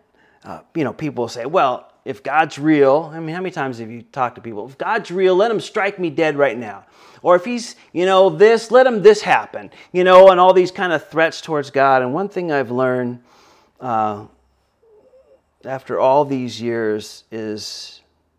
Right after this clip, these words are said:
God's patient. You know, the wicked do wicked things, and they continue to do wicked things, and they seem to get away with it.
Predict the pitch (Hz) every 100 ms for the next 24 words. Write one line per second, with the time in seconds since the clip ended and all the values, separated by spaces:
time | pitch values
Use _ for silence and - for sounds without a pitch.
0 | - 147 160 - - 107 - 80 - -
1 | _ _ _ _ _ _ _ _ _ 143
2 | 147 143 135 143 143 135 123 135 120 120
3 | 110 - 117 113 117 113 131 127 135 -
4 | 170 151 131 127 120 120 120 120 117 127
5 | 117 190 170 147 151 139 135 139 131 -
6 | 120 -